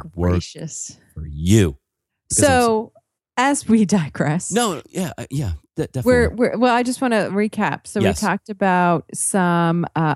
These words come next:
Speaker 2: first of all, we talked a lot about in the beginning about putting the cart before the horse. So you kinda wanna slow your roll on what you're doing with your client customer.
Speaker 1: Yes.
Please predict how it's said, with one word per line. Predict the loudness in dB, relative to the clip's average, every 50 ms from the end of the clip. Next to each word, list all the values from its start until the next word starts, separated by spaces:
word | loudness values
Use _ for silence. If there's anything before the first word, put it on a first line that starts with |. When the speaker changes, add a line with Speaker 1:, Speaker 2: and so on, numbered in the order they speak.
| 0 2
Speaker 2:
first | 2 2 2 2 0
of | 2
all, | 4 4 4 4 2 0 0
we | -4 -6
talked | -4 0 0 0 0 0 -2
a | -2
lot | 0 0 0 0 0
about | 0 0 2 2 2 2 0
in | 0
the | -2
beginning | 0 -2 -2 0 0 0 2 2 2 0
about | 2 2 2 2 2 0 0
putting | -2 -2 0 0 -2
the | -4 -4
cart | -2 0 0 0 0 0
before | -4 -6 -4 -2 -2 0
the | 0 -2
horse. | -2 -2 -2 -2 -2 -4 -4
So | -2 0
you | 0 0
kinda | 2 0 2 2 2
wanna | 2 2 0
slow | 0 -2 -2 0 2 4 4 6 6 6 4 2 2 -2
your | -4 0 0 2 2 2 0
roll | 0 0 2 2 4 4 2 2 0 0
on | 0 0 0 0 0 -2 0
what | 0 2 2 4
you're | 2 2
doing | 2 2 2 2 2
with | 0 -2 -2
your | -2 -2
client | 0 0 0 0 0 0
customer. | -2 -2 -2 -2 -4 -4 -6 -6 -6 -8 -8
Speaker 1:
Yes. | -6 -4 -4 -4 -6 -8 -12